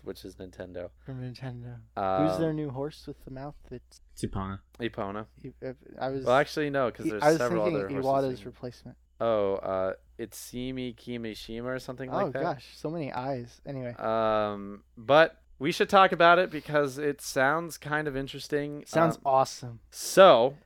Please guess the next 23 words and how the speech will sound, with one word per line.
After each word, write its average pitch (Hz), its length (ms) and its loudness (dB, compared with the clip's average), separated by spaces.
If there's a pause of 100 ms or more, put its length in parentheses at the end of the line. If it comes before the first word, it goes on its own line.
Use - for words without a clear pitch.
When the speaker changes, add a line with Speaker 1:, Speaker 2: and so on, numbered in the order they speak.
(120)
Speaker 1:
the 123 200 0
N 135 140 4
X, 123 380 0 (180)
probably 160 500 2
everyone 131 760 -2 (160)
who 110 600 -2 (280)
is 113 160 -8
interested 117 340 -6
in 107 60 -8
the 104 120 -6
N 104 100 -2
X - 180 -8
knows 113 240 -2
about 92 240 0
this - 180 -12
already. 92 380 -4 (240)
It's 127 240 0
going 156 280 4
to 160 120 -6
be 139 340 -2
a 123 240 0
mobile 170 420 4
console 127 600 0